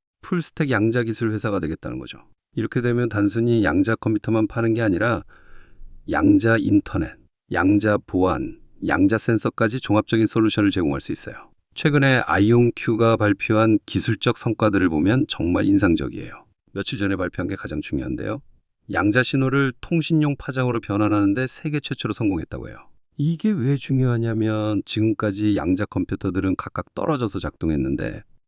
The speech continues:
이제 기존의 광섬유 케이블을 통해 양자 컴퓨터들을 연결할 수 있다는 뜻이거든요. 양자 인터넷의 첫걸음인 거죠. 미국 공군 연구소와 함께 이 기술을 개발했고, 곧 두 대의 양자 컴퓨터를 표준 파장으로 연결하는 실험을 할 예정이라고 해요.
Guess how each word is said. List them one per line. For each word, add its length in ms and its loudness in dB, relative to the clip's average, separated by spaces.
이제 160 -2
기존의 420 0
광섬유 640 0
케이블을 480 0
통해 500 0
양자 380 2
컴퓨터들을 600 -2
연결할 360 0
수 100 -6
있다는 320 -4
뜻이거든요. 560 -8
양자 480 -2
인터넷의 540 -2
첫걸음인 480 -4
거죠. 240 -14
미국 320 0
공군 360 4
연구소와 440 2
함께 340 0
이 220 0
기술을 320 -2
개발했고, 640 -2
곧 220 0
두 180 0
대의 260 8
양자 280 4
컴퓨터를 500 0
표준 340 0
파장으로 440 0
연결하는 480 4
실험을 440 4
할 140 4
예정이라고 540 2
해요. 160 -12